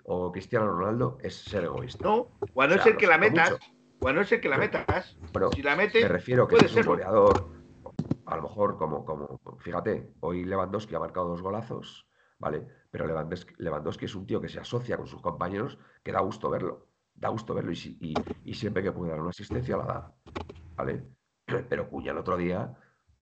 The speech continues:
Speaker 1: juega mal al fútbol, juega mal al fútbol.
Speaker 2: Pero
Speaker 1: Vale,
Speaker 2: que te
Speaker 1: y hay que
Speaker 2: cuente que
Speaker 1: reconocerlo, ya está.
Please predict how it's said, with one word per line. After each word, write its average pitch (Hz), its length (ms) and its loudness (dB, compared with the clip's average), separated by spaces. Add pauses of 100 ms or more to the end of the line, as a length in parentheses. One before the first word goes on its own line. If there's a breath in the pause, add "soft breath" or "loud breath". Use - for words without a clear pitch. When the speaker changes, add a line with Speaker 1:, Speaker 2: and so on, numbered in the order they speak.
(200)
Speaker 1:
juega 92 440 -2
mal 95 200 0
al 104 140 -2
fútbol, 87 500 -4 (200)
juega - 440 0
mal 95 180 -6
al 95 140 0
fútbol. - 460 -8 (600)
Speaker 2:
Pero 101 220 -6
Speaker 1:
Vale, - 180 -4
Speaker 2:
que - 0 -
te - 20 -2
Speaker 1:
y - 20 -4
hay - 60 -8
que 101 80 -10
Speaker 2:
cuente 135 240 -2
que 101 80 -4
Speaker 1:
reconocerlo, 101 560 -2
ya - 80 -10
está. - 320 -12